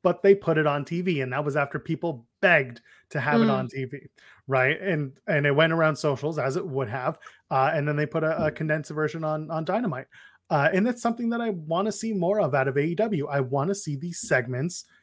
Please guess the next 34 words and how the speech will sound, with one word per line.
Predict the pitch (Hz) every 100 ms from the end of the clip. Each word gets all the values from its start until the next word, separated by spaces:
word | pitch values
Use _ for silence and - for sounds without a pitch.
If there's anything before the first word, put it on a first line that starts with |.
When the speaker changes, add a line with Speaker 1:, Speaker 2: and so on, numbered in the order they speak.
| _ _ _ _
Speaker 1:
start | - - 156 170 -
to, | - 175 175 185 - _
uh, | 185 180 180 - _ -
start | - 220
to | 214
matter. | 262 190 131
I | 160
wanna | 175 190 202
see, | 196 196 180 196
I | 175
don't | 208
wanna | 214
see | 208 214
someone | 220 196 190
interrupt | 226 - 202 208 -
someone | 208 190
in | 160
the | 156
back | 202 180 -
every | 190 165 175
single | - 165 151
time | 143 - 220 139
Speaker 2:
Yeah. | 180 147 - - _
Speaker 1:
there's | 151 139
a |
backstage | 139 131 - 143 131
segment, | - 202 127 131
and | 151
now | 175 202
it's | 196
become | 170 - 175 147
this, | 143 135
like, | 160 135 - - _ _ 135
th-, | 170